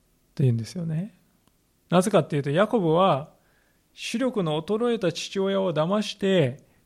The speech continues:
兄と入れ替わったんですよ。今や暗闇とベールによって視力が、自分が視力奪われてね、その自分の前で二人の姉妹が入れ替わってんですよね。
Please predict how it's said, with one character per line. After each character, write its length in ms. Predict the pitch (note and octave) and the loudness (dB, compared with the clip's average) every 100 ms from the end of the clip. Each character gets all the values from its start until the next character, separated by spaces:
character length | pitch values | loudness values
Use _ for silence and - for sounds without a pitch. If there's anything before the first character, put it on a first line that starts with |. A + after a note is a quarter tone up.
| - | -4
兄 260 | F3 F#3 | 0 0
と 140 | E3 B2+ | 0 -2
入 80 | B2+ | -2
れ 80 | C#3+ | -4
替 160 | - | -4
わ 120 | E3 F3 | -6 -6
っ 60 | - _ _ - | -10 _ _ -4
た 140 | C3 | -2
ん 140 | A2 | -2
で 80 | G#2+ | -6
す 140 | - F3 | -12 -16
よ。 200 | E3+ - _ _ _ _ _ _ _ _ _ _ _ _ _ _ _ _ _ - | -16 -18 _ _ _ _ _ _ _ _ _ _ _ _ _ _ _ _ _ -6
今 200 | A3 A#3+ | 0 4
や 140 | D#3 | 4
暗 360 | D3+ - F#3+ B3 | 2 0 2 4
闇 260 | B3+ B3 A#3 | 2 2 2
と 140 | G3 | 0
ベ 220 | D3+ B3 | 2 2
ー 40 | B3 | 2
ル 100 | G3+ | 2
に 80 | |
よ 80 | E3+ | 0
っ 40 | D3+ | -2
て 120 | D#3 | -4
視 220 | - A#3 | -4 -4
力 260 | A3+ G#3 D3+ | -4 -2 -2
が、 80 | |
自 180 | C#3+ C#3 | -2 -2
分 160 | D#3+ A3+ | -4 -2
が 120 | A#3 | -2
視 120 | - | -4
力 220 | A3+ D#3 | -6 -4
奪 160 | C#3+ E3 | -4 -2
わ 100 | - | -4
れ 120 | G3+ E3+ | -4 -4
て 140 | D3 | -4
ね、 200 | E3 G#3 - - _ | -4 -4 -10 -20 _
そ 140 | - | -4
の 140 | A3+ G#3 | 0 0
自 160 | D3+ | -2
分 160 | F3+ A#3 | -6 -4
の 100 | A#3 | -2
前 280 | G#3+ A3+ F#3+ | -2 0 0
で 100 | D3+ | -2
二 80 | - | -2
人 140 | F#3+ | 0
の 140 | G3 | 0
姉 80 | E3 F#3+ | -2 0
妹 120 | G3 D#3+ | 0 2
が 60 | C#3+ | 4
入 80 | |
れ 80 | C3+ | 2
替 160 | D#3+ F3+ | 4 6
わ 100 | F3+ | 6
っ 120 | F3+ | 4
て 120 | C#3+ | -2
ん 80 | A#2 | -2
で 80 | A2 | -2
す 80 | E3+ | -8
よ 80 | |
ね。 160 | D#3+ G3 | -10 -10